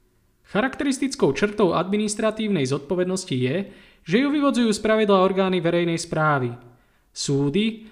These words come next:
participujú na tomto procese zásadne len v procese preskúmavania zákonnosti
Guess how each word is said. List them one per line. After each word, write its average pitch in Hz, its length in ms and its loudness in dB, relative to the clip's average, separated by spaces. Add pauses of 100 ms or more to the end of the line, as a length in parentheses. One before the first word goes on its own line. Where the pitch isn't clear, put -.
(120)
participujú 247 640 2
na 190 160 4
tomto 196 240 2
procese 175 480 -2
zásadne 214 560 0
len 147 160 -2
v - 80 -12
procese 190 400 0
preskúmavania 175 880 -2
zákonnosti 131 720 -4